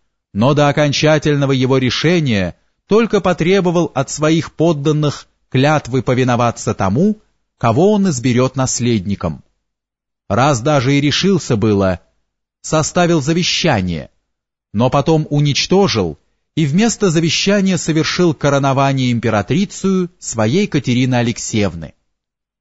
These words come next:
Думал ли он этим государственным актом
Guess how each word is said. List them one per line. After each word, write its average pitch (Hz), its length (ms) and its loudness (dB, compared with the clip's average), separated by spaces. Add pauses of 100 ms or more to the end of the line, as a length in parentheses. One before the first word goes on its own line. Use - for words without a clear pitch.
(260)
Думал 202 420 2
ли 143 120 4
он 147 300 2
этим 147 320 0
государственным 143 880 0
актом 143 500 -2